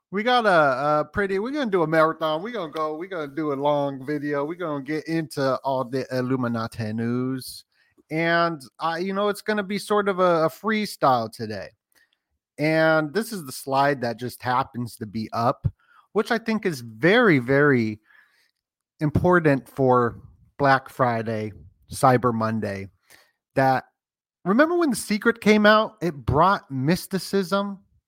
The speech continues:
to the world using Oprah Winfrey, who stayed in her home for three two two days. Nothing, is that a coincidence? Pushing this, uh, laws of attraction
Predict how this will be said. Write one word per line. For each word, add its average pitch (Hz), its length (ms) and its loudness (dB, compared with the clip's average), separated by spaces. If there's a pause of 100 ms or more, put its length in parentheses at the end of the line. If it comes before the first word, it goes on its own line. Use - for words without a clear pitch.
(120)
to 170 360 0
the 135 120 0
world 175 500 0 (100)
using 143 540 -6 (120)
Oprah 151 320 -2
Winfrey, 160 440 -2
who 135 120 -4
stayed 147 340 -4
in 156 160 -4
her 135 220 -4 (300)
home 175 300 2
for 123 240 -4
three 156 200 -2
two 160 280 -4
two 160 240 -6
days. 160 560 -2 (680)
Nothing, 175 360 -4
is 165 240 -12
that 214 160 2
a 214 40 0
coincidence? 233 840 2 (480)
Pushing 226 560 -4
this, 165 480 -6 (640)
uh, 135 220 -2
laws 170 320 -2
of 170 80 -8
attraction 170 760 -6